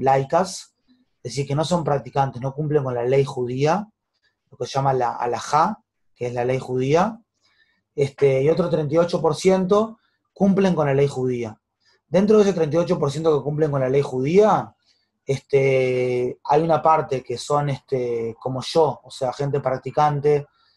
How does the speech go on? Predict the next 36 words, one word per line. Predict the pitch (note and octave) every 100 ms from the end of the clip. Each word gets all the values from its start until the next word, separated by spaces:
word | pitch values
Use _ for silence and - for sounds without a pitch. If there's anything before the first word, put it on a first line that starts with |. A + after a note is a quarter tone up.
| _ _ _
que | - C#3
vive | D3+
una | C#3+
vida | C3+ D3 C#3
moderna, | C3 C#3 D#3 E3+ F#3+ G#3+ G#3+ _ _ _ _
este, | C3 B2 - B2+ B2 A#2+ A#2+ -
que | B2+ B2
trabaja | C3 C#3 D#3+ D#3+ - D#3 C#3+
y | C3
que |
sirve | A#2+ C#3 C3+
en |
el | B2+
ejército, | A#2+ D3 D3 C#3 C#3 C#3+ C3
este, | A#2+ -
etcétera. | A2 - D3 E3+ F#3+ G#3+ _ _ _ _ -
Y | F#3+
por | F#3 G3
otro | F#3
lado | F#3 F#3+ F#3+
está | F3+ E3+ E3+ E3+
la | D3
minoría | C#3+ C#3 D#3 D3+
ultraortodoxa, | D3+ D3 D3 D3 E3 F3+ F3+ F3+ F#3 G#3+ _ _ _ _ _ _ _ _ C3
este, | B2+ - C3
me | B2+
tengo | C#3+ C3
que | B2+
fijar | B2 C3+
exactamente | C3+ C3 C3+ B2+
el | B2
número, | D#3 D#3 B2+ A#2
cuántos | B2+ A#2
son | B2+
en | A#2+
total, | A#2 D3 D3 E3+